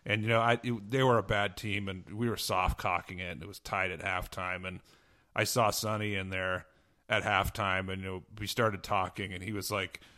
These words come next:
"If this is football, like, you gotta come out and smack 'em." <laughs> He said, "I don't care if you're playing the School of the Blind. You gotta come out there and smack 'em, hit 'em hard." <laughs> And so that's just, I mean, th-,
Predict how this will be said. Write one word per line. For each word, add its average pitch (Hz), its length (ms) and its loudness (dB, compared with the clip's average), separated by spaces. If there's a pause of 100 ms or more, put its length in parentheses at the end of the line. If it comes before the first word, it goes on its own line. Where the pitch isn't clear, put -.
(100)
"If 117 80 -2
this 226 180 4
is 120 100 0
football, 127 440 6
like, 104 160 -6
you 208 60 -2
gotta 214 180 10
come 175 240 6
out 135 160 8
and 107 100 -4
smack 135 440 6 (100)
'em." 104 120 -6 (180)
<laughs> 131 180 -12
He 135 100 2
said, 113 220 0 (120)
"I 226 40 6
don't 269 160 4
care 185 160 8
if 170 80 6
you're 139 80 -2
playing 147 300 8
the 110 60 0
School 160 260 8
of 139 80 8
the 120 60 2
Blind. 110 340 2
You 233 60 2
gotta 247 120 4
come 196 240 10
out 147 220 8
there 131 160 6
and 104 100 0
smack 120 440 8
'em, 95 120 -4
hit 202 140 8
'em 139 140 8
hard." 123 580 0
<laughs> - 40 -20 (1700)
And 117 140 -4
so 127 140 4
that's 131 240 8
just, 147 340 2
I 131 100 4
mean, 127 280 0
th-, 120 140 -12